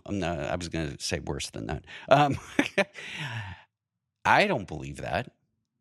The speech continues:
Y-, I, there are things in my life that I do regret,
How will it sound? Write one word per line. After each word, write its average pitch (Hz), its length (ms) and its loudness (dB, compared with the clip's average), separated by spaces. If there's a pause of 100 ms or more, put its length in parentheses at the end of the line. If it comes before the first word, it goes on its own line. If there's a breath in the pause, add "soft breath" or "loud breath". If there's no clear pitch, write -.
(840)
Y-, - 280 -16
I, 110 140 -4
there 131 160 6
are 151 140 8
things 113 380 0
in 104 220 -2
my 87 140 2
life 85 320 0
that 127 140 4
I 123 80 2
do 131 200 -4
regret, - 520 -6